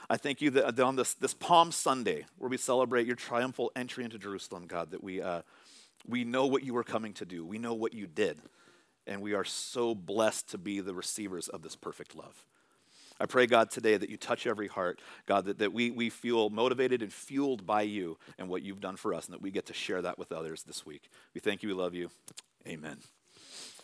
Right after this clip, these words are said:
All right, now, if you want to get better at something, and anything, right, what do you have to do?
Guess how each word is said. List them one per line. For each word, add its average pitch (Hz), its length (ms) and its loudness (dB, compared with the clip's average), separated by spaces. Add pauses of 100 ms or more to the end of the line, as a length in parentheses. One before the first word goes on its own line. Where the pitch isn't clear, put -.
(400)
All 131 140 10
right, 123 220 10
now, 196 240 8 (500)
if 226 160 6
you 277 140 10
want 294 220 10
to 277 40 8
get 240 220 10
better 165 240 10
at - 100 0
something, 87 380 0 (340)
and 220 240 6
anything, 214 460 8
right, 127 240 8 (320)
what 233 300 6
do 262 80 0
you 226 160 6
have 151 300 4
to 131 100 -10
do? 92 220 -6